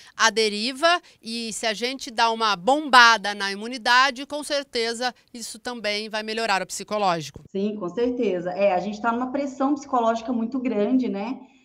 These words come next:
Speaker 2: Com tudo que tá acontecendo. Então, além de tudo, a gente tem que lembrar que a gente precisa cuidar da imunidade. Isso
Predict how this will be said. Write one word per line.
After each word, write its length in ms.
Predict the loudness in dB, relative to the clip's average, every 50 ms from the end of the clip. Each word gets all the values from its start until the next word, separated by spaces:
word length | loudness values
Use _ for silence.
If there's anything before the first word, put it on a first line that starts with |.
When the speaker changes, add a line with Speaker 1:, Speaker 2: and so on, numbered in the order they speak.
| _ _ _
Speaker 2:
Com 100 | -8 -6
tudo 200 | -6 -6 -6 -8
que 80 | -8 -4
tá 100 | -4 -4
acontecendo. 960 | -4 -4 -8 -8 -6 -8 -10 -6 -6 -4 -4 -2 -4 -6 -4 -4 -6 -6 -6 -10 -16 -20 _ _ _ -4
Então, 760 | 0 0 0 0 0 0 0 0 0 0 -2 -2 -2 -2 0 0
além 340 | 2 2 2 4 4 4
de 120 | 4 2 0
tudo, 680 | -4 -4 -2 0 2 2 2 0 -2 -2 -2 -4 -8 -8 -6
a 100 | -4 -4
gente 260 | -2 -4 -6 -6 -8
tem 160 | -6 -2 -2
que 80 | -2 -2
lembrar 460 | -2 -2 -4 -2 -2 -2 -2 -2 -2
que 60 | -2
a 40 | -4
gente 140 | -4 -4 -4
precisa 420 | -4 -6 -6 -4 -4 -4 -2 -4
cuidar 280 | -4 -4 -4 -4 -2 -2
da 100 | -2 -4
imunidade. 560 | -4 -4 -4 -4 -4 -2 -4 -4 -2 -2 -4
Isso 320 | -4 -2 -2 -2 -2 -2